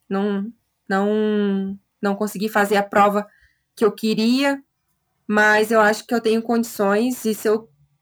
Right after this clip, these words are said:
se eu investir muito mais e, e ter a oportunidade de, de tá competindo lá fora, eu acho que,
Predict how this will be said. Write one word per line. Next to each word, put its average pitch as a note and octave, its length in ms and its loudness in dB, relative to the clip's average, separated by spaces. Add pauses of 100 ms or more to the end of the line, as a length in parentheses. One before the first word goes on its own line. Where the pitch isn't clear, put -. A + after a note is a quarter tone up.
(120)
se - 220 -6
eu A3+ 500 0
investir A3 480 0
muito A3+ 280 -2
mais G3 400 2
e, G3+ 260 -4 (100)
e G#3 120 -6
ter - 160 -2
a G3+ 40 2
oportunidade G#3 520 -2
de, G3+ 120 -4
de F#3 160 -12
tá G3+ 140 -2
competindo G#3 460 -4
lá G3+ 120 0
fora, G#3+ 280 0
eu G#3+ 80 4
acho G#3 240 0
que, G#3+ 240 -6